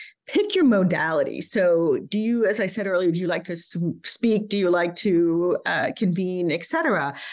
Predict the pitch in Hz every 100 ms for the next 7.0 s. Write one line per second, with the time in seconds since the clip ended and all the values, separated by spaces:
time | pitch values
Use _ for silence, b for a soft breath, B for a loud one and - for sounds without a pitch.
0 | B 220 220 233 320 330 269 254 208 202
1 | 220 277 226 165 151 - - - 60 -
2 | - 185 180 190 180 180 202 214 202 196
3 | - 233 190 175 175 185 196 202 269 269
4 | 311 302 247 170 165 - - 180 175 170
5 | 170 165 - - 185 180 190 170 190 190
6 | 170 175 175 196 165 165 180 226 - -